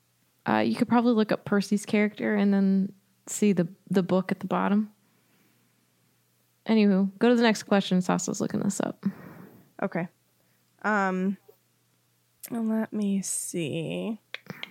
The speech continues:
Speaker 2: Uh,
Speaker 1: Ah, okay. Percy and the minister come for Christmas to talk to Harry in Half-Blood. That's right. 'Cause Ha-, uh,
Speaker 2: Oh, that's right.
Speaker 1: yeah.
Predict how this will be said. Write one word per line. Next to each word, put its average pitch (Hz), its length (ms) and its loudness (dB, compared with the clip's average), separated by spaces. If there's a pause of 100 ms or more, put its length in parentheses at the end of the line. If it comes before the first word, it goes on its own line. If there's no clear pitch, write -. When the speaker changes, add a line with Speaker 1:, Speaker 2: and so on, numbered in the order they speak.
(1300)
Speaker 2:
Uh, 185 920 0 (1160)
Speaker 1:
Ah, 220 540 8
okay. 214 220 6
Percy 233 400 4
and 233 100 6
the 214 60 6
minister 202 360 4
come 190 400 4
for - 140 -2
Christmas 185 540 2
to - 100 -4
talk 175 280 2
to 180 100 2
Harry 175 560 2 (240)
in 190 100 4
Half-Blood. 165 500 2
That's 180 240 0
right. 165 300 2 (580)
'Cause 180 360 4 (120)
Ha-, 190 140 2 (240)
uh, 175 520 6
Speaker 2:
Oh, 165 60 0
that's 160 280 -4
right. 156 240 -4 (400)
Speaker 1:
yeah. 190 320 2